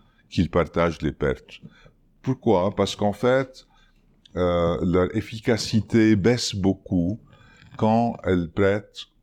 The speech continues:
à des pays qui sont, euh, qui sont, euh, qui sont très endettés. Leur efficacité ba-, baisse beaucoup parce que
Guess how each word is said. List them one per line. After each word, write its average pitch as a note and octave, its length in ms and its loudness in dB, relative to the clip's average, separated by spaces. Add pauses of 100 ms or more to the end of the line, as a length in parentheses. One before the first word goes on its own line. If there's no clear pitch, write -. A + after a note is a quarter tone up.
à E2+ 120 -2
des E2 140 0
pays F#2 400 0
qui - 180 -4
sont, E2 580 0
euh, C#2+ 500 -4
qui - 120 -6
sont, D2+ 380 -4
euh, B1+ 380 -8
qui - 100 -10
sont D#2 220 -6
très E2+ 280 0
endettés. C#2 480 -4 (1200)
Leur E2+ 200 0
efficacité - 540 0
ba-, A2+ 140 0 (140)
baisse G2+ 260 -2
beaucoup F#2+ 340 -4
parce G2 260 -4
que A2 380 -2